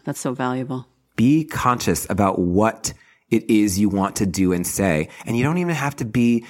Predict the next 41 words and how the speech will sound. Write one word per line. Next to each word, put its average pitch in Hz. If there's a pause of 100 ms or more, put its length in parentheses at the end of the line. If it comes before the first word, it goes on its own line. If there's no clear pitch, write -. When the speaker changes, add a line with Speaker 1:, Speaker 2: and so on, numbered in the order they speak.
(120)
Speaker 2:
it -
doesn't 151
have 156
to 160
be 147
a 120
big 120
grand 113
thing. 127
It's -
just 170 (160)
you 98
talking 123
to -
your 165
kids, 165 (280)
you 131
not 120
standing 127
for 127
someone 117
saying 113
something 104
racist. -
You 107
can't 147
just -
be 110 (240)
a 120
passive 104
ally. 143
You 117
have 120
to -
be 107
active 82
in 101
your 95
day-to-day 90
life, 76
in 95